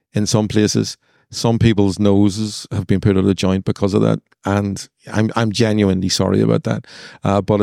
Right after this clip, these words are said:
I, you know, I told the story as well as I could. Um, you know, as the late Queen Elizabeth famously said, "Recollections may differ." Um,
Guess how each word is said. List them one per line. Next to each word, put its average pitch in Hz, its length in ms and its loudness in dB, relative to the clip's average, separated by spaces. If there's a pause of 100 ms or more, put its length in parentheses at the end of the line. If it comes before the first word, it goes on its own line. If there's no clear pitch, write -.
I, 107 300 0 (160)
you 113 220 -4
know, 98 240 -2
I 98 120 -4
told 107 240 2
the 98 60 0
story 101 300 4
as 95 100 2
well 101 200 4
as 95 120 0
I 95 100 2
could. 95 380 0 (480)
Um, 95 600 -2 (580)
you 98 120 -2
know, 95 260 0 (160)
as 98 140 -8
the 113 60 2
late 120 240 0
Queen 110 220 0
Elizabeth 98 420 2
famously 104 480 0
said, 104 300 0
"Recollections 98 720 -2
may 95 160 -2
differ." 110 440 -2 (500)
Um, 98 800 0